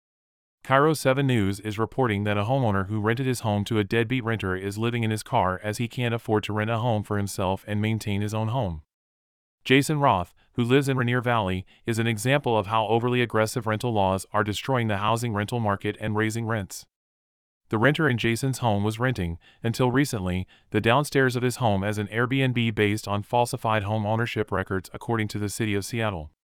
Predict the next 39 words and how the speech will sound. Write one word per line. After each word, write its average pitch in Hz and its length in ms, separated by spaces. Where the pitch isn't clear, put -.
In 151 100
the 160 80
meantime, 104 540
the 110 100
lawful 135 380
owner 113 240
of 101 80
the 113 100
home 113 260
lives 110 260
in 110 140
a 113 60
car, 90 400
while 113 160
the 110 100
renter 123 260
pays 101 320
no 113 140
rent. 113 380
Estimates 120 520
are 104 120
that 104 140
the 104 80
illegal 123 420
Airbnb 113 640
generated 113 440
an 98 100
income 104 420
of 101 80
between 104 300
two 127 180
thousand 117 320
dollars 95 480
and 104 160
four 131 240
thousand 113 360
dollars 95 340
a 110 40
month. 113 300